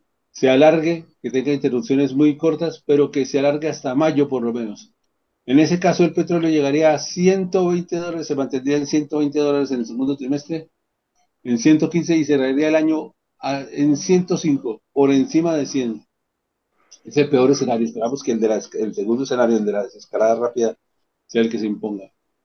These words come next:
Y el ranking. El ranking naturalmente tiene que ver con el petróleo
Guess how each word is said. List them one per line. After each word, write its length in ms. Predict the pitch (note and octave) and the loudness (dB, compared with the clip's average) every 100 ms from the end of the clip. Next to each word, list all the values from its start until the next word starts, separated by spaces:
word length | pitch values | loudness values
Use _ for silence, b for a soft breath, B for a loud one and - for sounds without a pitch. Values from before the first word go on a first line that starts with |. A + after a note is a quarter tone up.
| _ _ _ _ _ _ | _ _ _ _ _ _
Y 300 | E3 E3 E3+ | 4 8 8
el 160 | E3+ | 8
ranking. 540 | E3+ A3 A3 F3+ D#3+ A#2 - _ _ _ _ _ _ _ - | 8 6 6 2 -2 -2 -14 _ _ _ _ _ _ _ -8
El 120 | D3+ | -2
ranking 300 | D#3+ E3+ F#3+ | 0 2 2
naturalmente 560 | F3 E3+ D#3 E3 F3 D#3+ | 2 4 2 2 0 -4
tiene 200 | E3 D#3 | -4 -4
que 60 | |
ver 120 | D#3+ | -4
con 160 | D3+ E3 | -4 -2
el 80 | C#3+ | -2
petróleo 640 | C#3 B2 D3 C#3+ D3 C#3+ | -2 0 2 2 0 -4